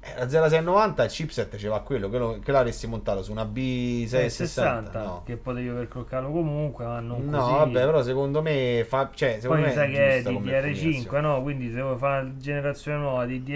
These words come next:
Speaker 2: R cinque, prendi il dodici S K che va circa come il sette della vecchia, però c'è D D R cinque, non è così sbagliato.
Speaker 1: No, infatti ci può sta. Grazie intanto a Gerardone pure che lo ha spinto. Sì, esatto, bis sessanta, G P C sono perfettamente bilanciati.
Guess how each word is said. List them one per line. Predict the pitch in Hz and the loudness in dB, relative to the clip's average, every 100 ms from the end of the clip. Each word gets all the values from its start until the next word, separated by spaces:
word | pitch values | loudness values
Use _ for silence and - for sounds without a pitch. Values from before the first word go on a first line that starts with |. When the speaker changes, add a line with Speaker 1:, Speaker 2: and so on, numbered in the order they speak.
| 147 | 0
Speaker 2:
R | 170 | 0
cinque, | 151 165 175 160 123 117 | 0 0 0 -2 -4 -4
prendi | 123 127 127 | -4 -4 -6
il | |
dodici | 131 139 139 | -6 -4 -4
S | 139 | -6
K | 143 143 127 | -4 0 0
che | - 117 113 | -2 -4 -2
va | 123 | -4
circa | 120 139 123 123 | -6 -10 -8 -6
come | 131 | -6
il | 127 | -8
sette | - 131 120 | -6 -6 -2
della | 139 151 | 2 4
vecchia, | 147 147 127 - 110 | 4 4 2 -4 -4
però | 139 127 | -2 -2
c'è | 117 | -4
D | 113 | -6
D | 120 | -4
R | 135 160 | 0 0
cinque, | 143 151 135 131 | 0 -2 -4 -8
non | 139 160 | -4 -2
è | 170 | -2
così | - 107 | -4 -8
sbagliato. | 104 98 98 101 92 110 | -8 -10 -10 -10 -10 -6
Speaker 1:
No, | 110 | -4
infatti | 101 - 117 95 | -4 -4 -4 -6
ci | 90 | -12
può | 87 | -12
sta. | 90 - 85 - | -12 -8 -8 -6
Grazie | 117 165 160 - | 4 4 4 2
intanto | 151 - 170 156 151 151 | -2 4 4 4 2 4
a | 147 | 2
Gerardone | 123 160 156 143 170 151 | 2 4 4 4 2 2
pure | 143 143 127 | 2 2 2
che | 123 | 2
lo | |
ha | 117 | 0
spinto. | - 110 95 90 107 | -2 -8 -8 -8 -8
Sì, | 135 | -2
esatto, | 139 156 160 147 | 2 2 2 0
bis | 135 143 | -2 -2
sessanta, | 139 143 - 160 123 | -2 -2 0 0 0
G | 107 120 | -4 -4
P | 143 | -6
C | 131 | -4
sono | 147 123 | -4 -2
perfettamente | 107 101 113 131 123 113 | -4 -6 -2 -2 -2 -4
bilanciati. | 120 127 127 92 | -2 -2 -2 -2